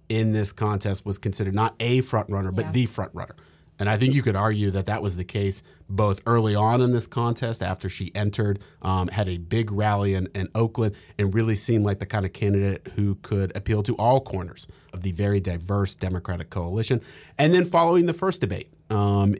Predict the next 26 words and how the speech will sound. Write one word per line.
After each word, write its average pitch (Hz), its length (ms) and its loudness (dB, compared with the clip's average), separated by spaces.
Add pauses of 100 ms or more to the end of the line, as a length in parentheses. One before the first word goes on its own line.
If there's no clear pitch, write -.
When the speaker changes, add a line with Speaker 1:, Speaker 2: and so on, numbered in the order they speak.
Speaker 1:
i-, 101 420 2
in, 104 240 4
in 98 220 0
Miami, 127 540 4 (360)
something 123 320 0
that 107 80 0
we 117 160 0
have 107 140 0
talked 110 260 -2
about 101 220 -2
on 90 140 -2
this 110 140 0
show 95 320 0
before, 90 540 -4 (300)
um, 95 240 2
but 107 80 2
actually 113 300 0
zoomed 113 400 4
to - 100 -6
the 92 100 -4
top 95 280 -6
of 85 100 -6
a 90 40 -6
lot 95 220 -2
of 101 80 -4
polls 92 400 -4